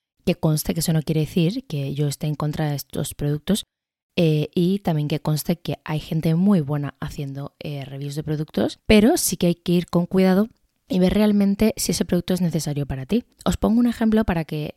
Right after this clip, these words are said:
entendáis un poco mejor mi punto de vista, eh, que me apetecía compartirlo con vosotros. Hay muchísimos productos que llevan a la venta años y nadie, por decirlo de alguna manera, les ha hecho caso, ¿no? De repente, a una creadora de contenido o a una actriz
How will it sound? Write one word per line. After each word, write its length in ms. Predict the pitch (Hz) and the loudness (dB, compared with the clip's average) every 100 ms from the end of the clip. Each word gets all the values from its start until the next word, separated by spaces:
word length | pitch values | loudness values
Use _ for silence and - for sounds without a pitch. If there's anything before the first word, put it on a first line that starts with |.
| _ | _
entendáis 380 | 185 165 156 151 | -4 -2 0 -2
un 80 | 180 | -4
poco 160 | - | -4
mejor 260 | 180 160 165 | -4 -2 -2
mi 100 | 156 | -2
punto 260 | 139 147 175 | -2 0 2
de 100 | 170 | 2
vista, 420 | 170 - 170 269 _ _ _ _ | -2 -4 -8 -8 _ _ _ _
eh, 200 | 190 160 | 0 0
que 120 | 160 | -2
me 60 | 156 | -4
apetecía 400 | 143 147 - 147 | -4 -6 -6 -2
compartirlo 480 | 165 165 - 156 151 | 0 0 0 -2 -4
con 140 | 135 | -4
vosotros. 520 | 143 - - 170 233 - _ | -4 -2 0 -2 -2 -8 _
Hay 240 | - 247 339 220 | -4 -2 -2 0
muchísimos 420 | 202 - 233 - | 0 0 -4 -2
productos 460 | 214 214 - 226 | -2 -2 -4 -4
que 240 | - 165 - | -2 -4 -2
llevan 180 | 160 196 | -4 -2
a 60 | |
la 80 | 196 | -2
venta 320 | 180 180 196 | -4 -6 -6
años 500 | 170 185 156 214 - - | -4 -4 -2 -4 -8 -8
y 120 | 160 | -4
nadie, 440 | 147 180 247 185 254 | -2 0 0 0 -2
por 180 | - 156 | -2 -4
decirlo 280 | - 180 | -4 -2
de 60 | 180 | -2
alguna 220 | 170 175 | -2 -2
manera, 360 | 156 170 175 - - | -2 -2 -4 -6 -6
les 180 | 165 | -6
ha 40 | 156 | -4
hecho 180 | - 165 | -6 -6
caso, 320 | 147 - 147 | -8 -8 -6
¿no? 200 | 165 277 - | -6 -6 -4
De 140 | 190 | 0
repente, 440 | 180 202 240 262 - | 0 0 -2 -2 -4
a 80 | 170 | -2
una 160 | 170 175 | -2 -2
creadora 340 | 190 190 190 | -2 0 -2
de 80 | 185 | -2
contenido 480 | 170 156 160 220 175 | -4 -4 0 0 0
o 20 | |
a 120 | 143 | 0
una 160 | 151 143 | -4 -6
actriz 480 | - 175 240 - | -6 -2 0 -2